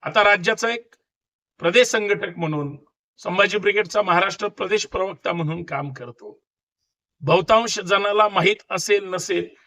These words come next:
परंतु आपल्या वेगळ्या वेगळ्या ॲक्टिव्हिटीज, सामाजिक कामामुळं लोकांच्या न्याय हक्कासाठी भांडतो, आंदोलन करतो म्हणून कदाचित शंभर, दोनशे, पाचशे लोकांपैकी एक दोन लोकांना तरी माहिती असतं की हा माणूस हा, हा आहे.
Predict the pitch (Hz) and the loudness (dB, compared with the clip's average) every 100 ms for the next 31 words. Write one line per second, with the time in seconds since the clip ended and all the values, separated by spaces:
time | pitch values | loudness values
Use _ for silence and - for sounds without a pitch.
0 | _ _ _ 170 202 175 - - 214 226 | _ _ _ 0 0 2 0 2 -2 -2
1 | 196 190 208 208 214 - - - 190 175 | 0 2 4 4 0 0 -6 -6 -6 -6
2 | 202 196 - 170 185 180 - - 185 185 | -10 -8 0 2 2 0 -6 -6 -6 -6
3 | 175 175 196 - _ _ _ - 160 170 | -6 -4 -6 -10 _ _ _ -6 -4 -2
4 | 190 180 190 185 185 170 - 180 180 185 | -2 -2 -2 -2 -2 -4 -6 -4 -4 -4
5 | 165 151 170 196 175 175 175 175 160 160 | -4 -4 -4 -6 -4 -4 -4 -6 -8 -8
6 | 170 165 170 - _ _ _ _ - 165 | -6 -6 -6 -12 _ _ _ _ 0 4
7 | 190 - 214 220 _ _ _ _ _ _ | 4 2 -4 -8 _ _ _ _ _ _
8 | - 175 196 208 196 190 220 - 180 - | -4 0 2 2 2 0 -6 -6 -6 0
9 | 202 208 - _ - 165 170 190 180 190 | 2 2 -2 _ -6 -2 0 -2 -2 -6
10 | 170 202 185 160 208 202 190 185 185 190 | -6 -4 -4 0 0 0 -4 -4 -4 -4
11 | 185 196 208 - _ _ _ _ _ - | -6 -6 -6 -10 _ _ _ _ _ 2
12 | 247 262 285 185 180 185 180 180 180 190 | 2 2 -2 -6 -4 0 0 0 -2 -6
13 | 185 180 139 143 110 | -6 -4 -2 -4 -10